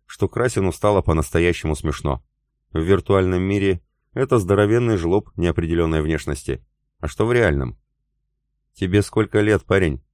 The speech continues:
«Двенадцать». Идиотизм. Действительно идиотизм. Берется малолетка с домашним воспитанием, которого регулярно поколачивают сверстники, сажается в виртуальный мир, где возможности теоретически почти безграничны.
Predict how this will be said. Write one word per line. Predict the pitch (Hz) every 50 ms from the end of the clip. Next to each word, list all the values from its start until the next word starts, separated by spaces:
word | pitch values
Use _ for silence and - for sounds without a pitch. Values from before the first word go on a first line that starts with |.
| _ _ _ _ _ _ _ _
«Двенадцать». | 78 69 80 92 95 95 92 95 98 - - - - - _ _ _ _ _ _ _ _ _ _ _
Идиотизм. | - 78 73 64 71 82 80 78 73 - - 82 73 65 67 60 - _ _ _ _ _ _ _ _ _ _ _ _ _ _ _ _
Действительно | 76 82 104 101 - - 139 127 - 127 117 113 110 107
идиотизм. | 104 92 101 104 101 - - 80 67 64 62 - - _ _ _ _ _ _ _
Берется | - 76 85 107 127 - - 98
малолетка | 90 90 87 85 85 90 104 113 110 - - 78
с | 73
домашним | 71 78 85 98 101 - - 80 71
воспитанием, | 71 71 - - 80 80 - 98 98 95 90 85 80 78 69 -
которого | - - - - 113 107 101 92 90
регулярно | 87 87 78 80 90 98 113 107 101 95 78
поколачивают | - 78 - - 90 98 98 - - 80 73 73 69 -
сверстники, | - 90 95 90 - 92 80 76 - 87 73 - _ _ _ _ _ _ _
сажается | _ - 117 107 113 147 147 131 98 - - 85
в |
виртуальный | 76 82 90 82 - 117 127 120 95 87 85
мир, | 85 87 98 104 90 - - _ _ _ _ _
где | 82 82 98 101
возможности | 104 101 92 107 120 127 117 107 98 85 - - 95
теоретически | - - 90 87 87 82 - 117 113 - 104 90 - 95 82
почти | - 85 - - - - 92
безграничны. | 85 85 76 71 76 78 73 78 73 - - 71 65 60